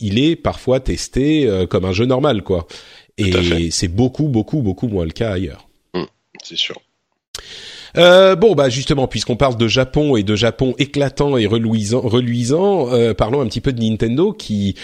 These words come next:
Speaker 1: décidément, n'en finit plus de, euh, réussir,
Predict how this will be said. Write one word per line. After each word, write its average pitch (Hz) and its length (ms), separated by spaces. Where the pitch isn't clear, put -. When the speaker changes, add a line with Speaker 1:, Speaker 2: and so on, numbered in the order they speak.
Speaker 1:
décidément, 110 680
n'en 107 180
finit 151 380
plus 143 520
de, 110 500
euh, 92 600
réussir, 135 840